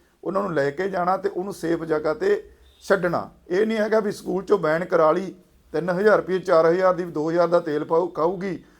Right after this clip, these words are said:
ਦੋ ਹਜ਼ਾਰ ਰੁਪਇਆ ਡਰਾਈਵਰ ਨੂੰ ਬਾਅਦ 'ਚੋਂ ਉਦੋਂ ਪਤਾ ਲੱਗਦਾ ਜਦੋਂ ਲਾਸ਼ਾਂ ਘਰੇ ਆਉਂਦੀਆਂ, ਨਾ ਉਹਦਾ ਕੋਈ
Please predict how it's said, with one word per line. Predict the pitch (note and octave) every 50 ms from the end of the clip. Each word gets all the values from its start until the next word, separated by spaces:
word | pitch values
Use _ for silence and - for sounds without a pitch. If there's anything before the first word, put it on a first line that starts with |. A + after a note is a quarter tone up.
| _ _ _ -
ਦੋ | C3+ D#3 F3
ਹਜ਼ਾਰ | F3 F#3 F#3+
ਰੁਪਇਆ | F3 - F#3 F#3
ਡਰਾਈਵਰ | F3+ D3+ C#3 C#3 C#3 D#3
ਨੂੰ | F3+ F#3 F3+
ਬਾਅਦ | F3 F3 E3+
'ਚੋਂ | F#3 F3+
ਉਦੋਂ | F3 E3+ F#3+
ਪਤਾ | E3+ F3+ F#3 F3+ F#3+
ਲੱਗਦਾ | F3 D#3+ D3+ D#3+ F3+ F#3+
ਜਦੋਂ | F#3 F3 F3+ F3
ਲਾਸ਼ਾਂ | E3 C#3+ C#3 C#3 - D#3 E3+
ਘਰੇ | - - F3+
ਆਉਂਦੀਆਂ, | E3+ E3 F3 F3+ F#3 F3 - - - _ _ _ _ _ -
ਨਾ | C3+ D3+ D#3 D3+ D#3+ E3+ F#3 G3+ A3
ਉਹਦਾ | - - G3+ F#3+ G3 A3 A3+
ਕੋਈ | - F#3 F3 G3 A3 F#3 -